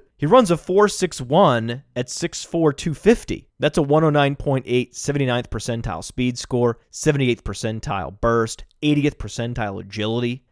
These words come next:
And this is from a precocious mega producer. I know that many draft analysts like to talk about Derek Barnett from Tennessee because he broke Reggie White's sack record, was one of the most productive defensive linemen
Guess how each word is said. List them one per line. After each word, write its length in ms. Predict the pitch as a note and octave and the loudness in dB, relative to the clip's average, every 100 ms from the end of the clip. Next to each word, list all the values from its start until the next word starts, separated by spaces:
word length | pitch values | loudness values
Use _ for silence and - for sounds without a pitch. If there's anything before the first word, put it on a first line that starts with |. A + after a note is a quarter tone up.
| _ | _
And 140 | C#3+ D3+ | 2 4
this 180 | F3 | 2
is 100 | D#3+ | -2
from 240 | - D#3 D3+ | 0 2 4
a 100 | C3+ | 2
precocious 840 | C3 B2+ - - D#3+ D#3+ - D3 - | 0 -6 -6 2 4 4 -2 -6 -8
mega 320 | G2+ C3 C3 | -2 0 0
producer. 600 | - A#2+ G2+ F#2 - G#2+ _ _ | -2 -4 -6 -10 -12 -18 _ _
I 100 | G#2+ | -2
know 480 | A#2+ C3+ C#3+ C#3+ C3+ | 4 6 6 4 2
that 200 | B2+ _ - | -4 _ -8
many 600 | G#2 C3 D3+ D3+ D3+ - _ - | 0 2 4 2 0 -6 _ -4
draft 380 | A#2 C3+ C3+ B2+ | 2 4 2 -2
analysts 580 | B2 A#2 A2+ - - _ _ | -2 -2 -6 -8 -20 _ _
like 240 | A2 B2 | -4 -4
to 80 | - | -4
talk 300 | - A#2+ - | -2 -2 -2
about 320 | A2 A2 - | -4 -4 -4
Derek 340 | G2+ G2 G#2+ A2+ | -4 -4 -4 0
Barnett 640 | A#2+ B2+ C#3+ E3+ - - | 2 2 2 2 0 -10
from 200 | - C3 | -10 -8
Tennessee 440 | B2 C#3 B2 - F3 | -2 -2 -2 -2 -2
because 260 | B2+ C#3 | -2 -4
he 80 | B2 | -4
broke 500 | G#2 G#2 B2 D3+ - - | -6 2 6 6 4 -4
Reggie 340 | A#2 B2 C3 | -2 -2 -4
White's 340 | A2+ G#2+ A#2 | -2 -2 -2
sack 280 | - F#3 G3+ | -4 -4 -2
record, 440 | - G#2+ - G#2 G#2+ _ _ | -2 -2 -2 -8 -8 _ _
was 220 | B2 B2+ | -2 0
one 100 | F3 | 2
of 60 | A3 | 2
the 60 | |
most 160 | A3 G#3 | 2 -2
productive 460 | D3+ D3 F3+ F#3 C#3+ | 0 0 0 -4 -4
defensive 460 | B2+ D3+ D#3 C3 | -4 -4 -4 -4
linemen 480 | A#2+ A#2 B2 B2 A#2+ | -2 0 -2 -4 -6